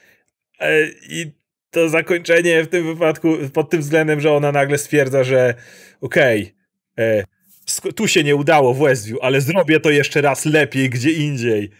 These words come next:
Kompletnie byłoby, w ogóle nie wynika z niczego. Z-, nie ma tam takich podstaw. Plus, e, no mówię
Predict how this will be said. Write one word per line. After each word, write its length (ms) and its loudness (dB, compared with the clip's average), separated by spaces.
Kompletnie 580 0
byłoby, 520 4
w 80 -14
ogóle 200 0
nie 140 -2
wynika 400 -2
z 80 -4
niczego. 680 0
Z-, 540 -14
nie 100 2
ma 100 2
tam 180 0
takich 380 -4
podstaw. 720 -2
Plus, 520 2
e, 320 2
no 160 0
mówię 440 2